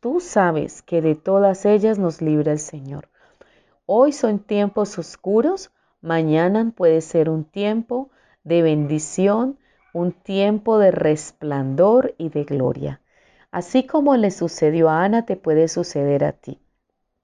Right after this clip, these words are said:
Después de algún tiempo, relatan las Escrituras, Ana conce-, concibió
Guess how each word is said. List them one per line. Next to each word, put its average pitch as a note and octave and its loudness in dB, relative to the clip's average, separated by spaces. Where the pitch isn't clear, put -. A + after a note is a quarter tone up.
Después F3 0
de F#3+ 4
algún F3 2
tiempo, A3+ -6
relatan E3+ 2
las F3+ 0
Escrituras, G3 -2
Ana G3 0
conce-, D#3+ -2
concibió F#3 -4